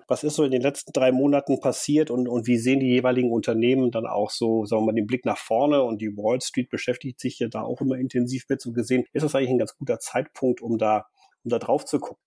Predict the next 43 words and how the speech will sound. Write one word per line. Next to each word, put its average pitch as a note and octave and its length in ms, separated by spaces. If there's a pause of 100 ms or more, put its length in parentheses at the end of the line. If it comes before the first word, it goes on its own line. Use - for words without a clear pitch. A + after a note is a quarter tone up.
(240)
Natürlich B2+ 480
ist E3 120
so, D3+ 240
wenn C#3 100
man, B2+ 480
wenn B2+ 140
man B2 160
das C#3+ 240
jetzt C#3+ 200
nimmt D3 220
und B2+ 160
vielleicht B2 220
noch C3 60
mal B2 60
so A#2+ 80
ein A#2+ 40
bisschen C3 260
den, A2+ 220
den, A2 280
den G#2 140
gröberen C3+ 480
Kontext C#3+ 560
der C3 60
letzten B2+ 320
zwei A#2 160
Jahre B2 240
dazu B2+ 360
nimmt, D3 240
ja, B2 180
also A2+ 280
die A2 220
Pandemie B2 640
und B2 120
alles, B2+ 320
was - 140
da, A2 320
was G#2+ 140
damit B2+ 300
zusammenhing, C#3 840 (220)
dann B2+ 480
sieht A#2+ 280
man B2+ 200
schon F3 500